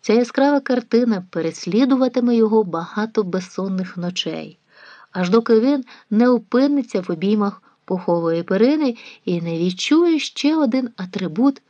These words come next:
провінційної принади: запах парфумів, лісова конвалія,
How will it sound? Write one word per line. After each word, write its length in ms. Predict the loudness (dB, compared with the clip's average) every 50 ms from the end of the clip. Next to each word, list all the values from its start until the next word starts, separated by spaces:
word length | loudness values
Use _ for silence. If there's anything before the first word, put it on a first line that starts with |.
| _ _ _ _ _ _ _ _ _
провінційної 760 | -6 -4 -4 -4 -4 -8 -8 -4 -2 -2 0 0 0 -2 -4
принади: 580 | -6 -6 -8 -8 -8 -8 -10 -10 -12 -14 -14 -16 -18 _ _ _ _ _ _ _ _ _ _ _ -16
запах 460 | -8 -6 -6 -6 -6 -8 -14 -16 -14
парфумів, 760 | _ -12 -12 -12 -14 _ _ 0 0 2 0 -2 -4 -6 -8 _ _ _ _ _ _ _ _ _ _ _ _
лісова 500 | -4 -4 -4 -4 -4 -6 -6 -4 -6 -6
конвалія, 800 | -6 -6 -8 -8 -6 -6 -6 -6 -6 -6 -8 -8 -10 -12 -14 -16